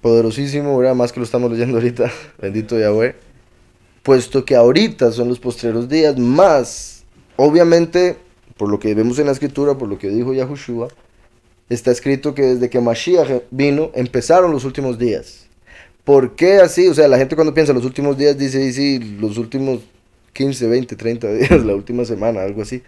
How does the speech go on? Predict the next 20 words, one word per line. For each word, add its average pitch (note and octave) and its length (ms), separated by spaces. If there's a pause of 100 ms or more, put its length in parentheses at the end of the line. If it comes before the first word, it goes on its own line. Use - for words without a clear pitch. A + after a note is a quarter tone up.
(520)
Pero C#3 200
en C3+ 60
realidad, C3 680
recuerden C#3+ 540
que E3 100
la D#3+ 100
escritura C#3+ 480
separa C#3+ 360
la B2 120
historia C3+ 400
humana C#3 280
en C3 120
tres C3 260
periodos. C3 840 (1500)
Muerte, F3 760
los B2+ 140
primeros C3 300
dos C#3+ 120
mil D3 220
años. D3 520